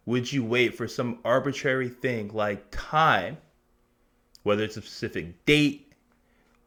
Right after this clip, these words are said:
or whatever it is? Why would you wait for that arbitrary time to be right for you to take the action that you know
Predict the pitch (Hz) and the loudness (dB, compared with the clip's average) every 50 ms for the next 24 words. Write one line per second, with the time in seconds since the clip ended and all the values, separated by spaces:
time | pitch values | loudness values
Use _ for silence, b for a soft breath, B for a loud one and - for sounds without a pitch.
0 | _ _ _ _ _ _ _ _ - 110 117 123 139 160 185 175 143 123 92 - | _ _ _ _ _ _ _ _ -2 -2 0 2 6 8 8 8 8 4 0 -2
1 | - - - - - - _ _ - 113 135 165 190 185 185 185 185 175 151 120 | -4 -8 -10 -12 -16 -20 _ _ -2 2 4 6 6 6 4 2 0 -4 -4 0
2 | 113 127 143 139 - - 139 123 107 120 117 123 123 - - - _ 113 120 123 | 2 2 2 2 0 -2 -4 -2 0 0 0 0 0 -2 -6 -6 _ 2 4 4
3 | 113 107 120 117 - 131 120 117 117 113 113 110 b b b b _ - - - | 2 0 -6 -6 -4 -4 -4 -2 -2 -4 -6 -6 b b b b _ -12 -12 -10
4 | - 143 139 135 131 123 104 98 87 71 - - _ _ _ _ _ _ _ _ | -2 2 4 6 6 6 4 2 -2 -4 -10 -14 _ _ _ _ _ _ _ _
5 | _ b b b b b b b b - 143 120 117 127 123 120 110 101 98 101 | _ b b b b b b b b -2 0 2 4 4 4 2 0 -2 -4 0
6 | 110 117 120 127 131 127 127 - - - 123 117 113 107 98 113 117 123 139 147 | 2 4 6 6 4 2 0 -6 -6 -4 -2 -2 -2 -2 -2 -2 -2 -2 -2 -4
7 | 147 - 107 - - 123 123 - 120 107 - - - 110 120 127 135 131 - 139 | -4 -8 -6 -4 -2 -4 -2 0 -2 -2 -2 -2 2 4 4 4 4 2 -2 -6
8 | 120 117 117 123 131 - - - - - 127 131 151 160 151 147 147 147 151 156 | -2 0 0 2 0 0 -4 -10 -12 -10 -8 -6 -6 -4 -4 -4 -4 -4 -2 0
9 | 165 180 196 190 170 120 107 - 127 - | 4 6 6 6 6 6 4 0 -2 -8